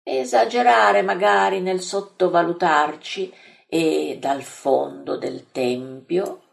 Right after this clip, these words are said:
sprofondati nella polvere della quale siamo noi pure formati, gridare a Dio il nostro pentimento,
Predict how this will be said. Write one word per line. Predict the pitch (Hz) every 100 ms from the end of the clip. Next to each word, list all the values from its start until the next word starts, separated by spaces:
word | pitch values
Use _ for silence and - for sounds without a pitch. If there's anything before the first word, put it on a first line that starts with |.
| _ _ _ _
sprofondati | - - - 175 170 156 160 - 123 143 147 147
nella | 147 - 147
polvere | - 208 180 156 147 156 139 - - _ _
della | - 143 139
quale | - 160 147 139 139
siamo | - 139 123
noi | 135 127 127
pure | - 214 233 160 135
formati, | - 123 120 123 117 113 117 - 202 - - _ _ _ _ _ _ _
gridare | 143 156 131 135 131 135 131 123
a |
Dio | - 139 143 147
il | -
nostro | 170 - - - - 160 -
pentimento, | 175 175 165 170 160 147 131 127 120 139